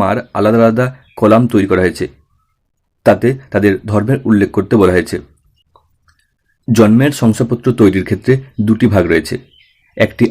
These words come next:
আইনি তথ্য আর একটি পরিসংখ্যানগত তথ্য। মা বাবার ধর্মের তথ্য পড়ছে পরিসংখ্যানগত তথ্যের মধ্যে। এছাড়াও মা বাবার আধার নম্বর, মোবাইল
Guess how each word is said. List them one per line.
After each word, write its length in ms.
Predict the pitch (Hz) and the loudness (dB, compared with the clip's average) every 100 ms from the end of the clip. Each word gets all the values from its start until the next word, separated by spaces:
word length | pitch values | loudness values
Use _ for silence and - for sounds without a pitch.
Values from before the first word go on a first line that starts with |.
| - | 0
আইনি 260 | 95 101 | 0 0
তথ্য 260 | 104 117 - 156 - _ - | 0 -2 -4 -10 -10 _ -4
আর 100 | 98 | -2
একটি 220 | 95 - 127 135 _ - | -2 -4 -8 -8 _ 0
পরিসংখ্যানগত 680 | 117 117 104 101 92 90 113 | 2 2 0 0 -4 -4 -6
তথ্য। 220 | 95 - - _ _ - _ _ _ _ _ _ - | -10 -8 -12 _ _ -20 _ _ _ _ _ _ 2
মা 180 | 107 113 | 4 6
বাবার 260 | 139 139 127 | 4 2 0
ধর্মের 420 | - 98 117 131 | -2 0 2 2
তথ্য 200 | 117 95 - | 0 -2 -4
পড়ছে 300 | - 117 - 135 - _ | -2 -2 -2 -6 -8 _
পরিসংখ্যানগত 600 | 117 117 127 107 107 92 110 | 2 2 2 0 0 -2 -2
তথ্যের 280 | 95 - 92 | -4 -4 -6
মধ্যে। 280 | 87 - - _ _ _ _ _ _ _ - | -6 -8 -14 _ _ _ _ _ _ _ -4
এছাড়াও 360 | 127 123 104 123 135 - - | -2 2 2 2 -2 -18 -4
মা 160 | 113 104 | 0 2
বাবার 300 | 107 117 127 - - | 2 2 0 -4 -2
আধার 280 | 101 104 107 | -2 -2 0
নম্বর, 280 | 113 117 135 135 _ _ - | 0 0 -2 -8 _ _ 0
মোবাইল 320 | 104 101 | 2 4